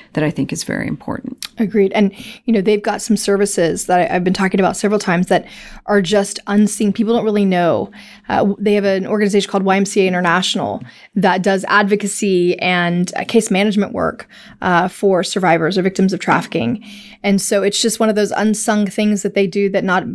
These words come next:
Speaker 2: many people know about, and super, super important when doing operations and stings with
Speaker 1: Mm-hmm.
Speaker 2: our Human Trafficking Rescue Alliance, hatra. And, uh, they're, they're just, um, they do an amazing job. More than just a gym.
Speaker 1: More than just a gym, which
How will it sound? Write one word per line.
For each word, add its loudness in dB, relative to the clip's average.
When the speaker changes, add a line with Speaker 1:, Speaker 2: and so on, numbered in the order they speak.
Speaker 2:
many 2
people 2
know 0
about, 2
and 0
super, 2
super 2
important 0
when 4
doing 2
operations 0
and 0
stings 2
with -2
Speaker 1:
Mm-hmm. 0
Speaker 2:
our 2
Human -2
Trafficking -2
Rescue 2
Alliance, 0
hatra. 0
And, 2
uh, 0
they're, 2
they're 0
just, -4
um, 0
they -2
do 0
an 2
amazing 0
job. -2
More 0
than 0
just -6
a -2
gym. 0
Speaker 1:
More 2
than 0
just -2
a 0
gym, 0
which -8